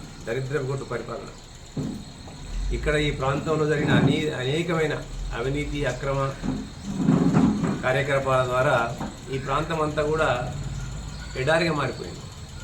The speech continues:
ఇక్కడ ఉన్న ఇసుకను కూడా తీసుకెళ్ళారు. భూగర్భ జలాలు ఉండాలంటే ఇసుకను కాపాడుకోవాలి. ఇసుక దాహం కొద్దీ అనేక మంది ఇసుకాసురులను ప్రోత్సహించి ఈ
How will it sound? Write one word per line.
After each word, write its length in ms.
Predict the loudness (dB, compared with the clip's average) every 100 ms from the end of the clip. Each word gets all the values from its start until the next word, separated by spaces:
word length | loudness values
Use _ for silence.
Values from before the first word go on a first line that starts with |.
| -12
ఇక్కడ 160 | -8 -4 -2
ఉన్న 100 | 0 -2
ఇసుకను 300 | -2 0 2
కూడా 120 | 2 0
తీసుకెళ్ళారు. 460 | -4 -4 -4 -6 -8 -6
భూగర్భ 360 | -4 0 0 2 4
జలాలు 220 | 4 2
ఉండాలంటే 420 | 2 2 2 0 -4 -6 -12 -12 -14 -14 -14 -14 -10 -10
ఇసుకను 280 | 0 2 4 2
కాపాడుకోవాలి. 580 | 4 2 0 -4 -6 -10 -14 -16 -16 -12 -12 -12 -16 -16 -16 -16 -8
ఇసుక 200 | -8 0 2
దాహం 220 | 6 6 4
కొద్దీ 280 | 0 0 2 2 0 -8 -14 -6
అనేక 260 | 0 0 2 2
మంది 220 | 2 0 -4 -12 -16 -16 -16 -16 -16 -16 -16 -14 -14 -14 -10 -10
ఇసుకాసురులను 720 | -2 2 2 2 0 0 0
ప్రోత్సహించి 560 | -2 -2 0 0 0 0 0 -2 -8 -14 -16 -16 -18 -18 -16
ఈ 40 | -4